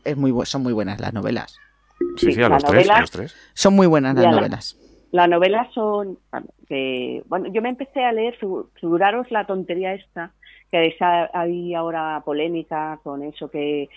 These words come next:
Speaker 3: que había, se había puesto el seudónimo para que les comprasen la novela, porque ahora la mujer está de tirón.
Speaker 1: Bueno, pues, ah, hicieron muy bien.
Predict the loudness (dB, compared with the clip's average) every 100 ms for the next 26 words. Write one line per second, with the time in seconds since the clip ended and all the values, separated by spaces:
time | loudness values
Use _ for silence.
0 | -20 -16 -4 -2 0 -2 -2 -4 -2 -2
1 | -6 -6 -8 -8 -6 -6 -4 -6 -6 -6
2 | -8 -6 -6 -6 -6 -6 -6 -8 -8 -8
3 | -6 -8 -6 -4 -4 -4 -4 -4 -2 -4
4 | -6 -6 -4 -2 -2 -4 -8 -8 -8 -8
5 | -10 -8 -8 -6 -6 -8 -6 -4 0 2
6 | 0 0 2 4 2 0 -2 -2 2 2
7 | 2 0 -2 -4